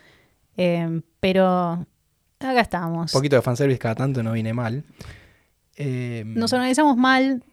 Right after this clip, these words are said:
Speaker 1: y todavía <laughs> queda un capítulo para el cual encima, spoiler, hay que leer
Speaker 2: Un montón.
Speaker 1: una bocha. Ujú.
Speaker 2: Pero va a estar bueno. Em,
Speaker 1: Sí, sí, sí,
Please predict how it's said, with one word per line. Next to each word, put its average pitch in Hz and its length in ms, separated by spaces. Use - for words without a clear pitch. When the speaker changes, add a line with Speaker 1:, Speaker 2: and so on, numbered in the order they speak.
Speaker 1:
y 214 80
todavía 202 320
<laughs> - 20
queda 220 140
un 254 100
capítulo 240 680
para 208 180
el 208 60
cual 254 160
encima, 254 600
spoiler, 233 560
hay 202 100
que 196 100
leer 185 360
Speaker 2:
Un 135 160
montón. 240 220
Speaker 1:
una 208 240
bocha. 170 460
Ujú. 196 360
Speaker 2:
Pero 160 140
va 139 40
a - 20
estar 120 140
bueno. 104 360
Em, 127 760
Speaker 1:
Sí, 180 260
sí, - 160
sí, 180 240